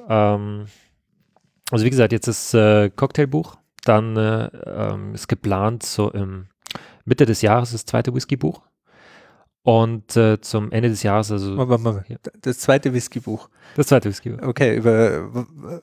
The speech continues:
Speaker 2: was hast du im ersten Whiskybuch vergessen, dass du ein
Speaker 1: <laughs>
Speaker 2: zweites Buch dazu schreiben musst?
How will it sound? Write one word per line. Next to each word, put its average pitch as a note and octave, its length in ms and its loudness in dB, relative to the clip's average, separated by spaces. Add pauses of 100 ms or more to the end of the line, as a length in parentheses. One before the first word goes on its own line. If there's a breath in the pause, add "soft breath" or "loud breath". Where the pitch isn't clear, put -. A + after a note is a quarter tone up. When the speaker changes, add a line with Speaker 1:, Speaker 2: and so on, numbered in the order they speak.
(100)
Speaker 2:
was C#3 220 0
hast D#3+ 160 2
du D3+ 60 4
im C3 100 0
ersten C#3+ 320 0
Whiskybuch D3+ 400 -2
vergessen, D3+ 460 2
dass F3+ 180 4
du A3 120 6
ein F#3 60 6
Speaker 1:
<laughs> - 0 -
Speaker 2:
zweites F3+ 440 2
Buch G#3 200 -2
dazu A3+ 300 2
schreiben B2+ 320 2
musst? B2 280 0